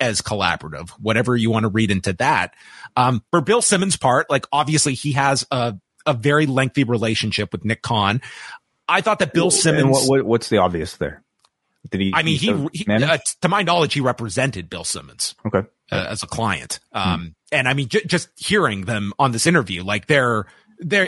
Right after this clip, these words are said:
Speaker 1: they, they hang out together at games. Like, they are, they seem very close. Uh, I don't
Speaker 2: He
Speaker 1: think that's a
Speaker 2: seems pretty
Speaker 1: surprise to
Speaker 2: friendly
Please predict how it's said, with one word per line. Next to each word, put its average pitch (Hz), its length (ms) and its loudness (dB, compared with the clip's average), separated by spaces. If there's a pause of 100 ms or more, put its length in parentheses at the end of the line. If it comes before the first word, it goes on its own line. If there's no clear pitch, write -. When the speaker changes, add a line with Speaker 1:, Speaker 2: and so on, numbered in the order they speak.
Speaker 1:
they, 143 480 0
they 123 160 -2
hang 104 240 -4
out - 220 -4
together 139 520 2
at 110 220 -6
games. 139 580 -2
Like, 101 220 -4
they 120 200 0
are, 104 380 0
they 147 220 0
seem 117 260 -2
very 113 300 2
close. - 500 -2
Uh, 95 60 -4
I 90 220 0
don't 90 180 -4
Speaker 2:
He 98 60 -4
Speaker 1:
think 98 60 -2
that's 120 120 4
a 135 40 4
Speaker 2:
seems 127 200 0
pretty 120 280 2
Speaker 1:
surprise - 40 -2
to - 0 -
Speaker 2:
friendly 104 220 4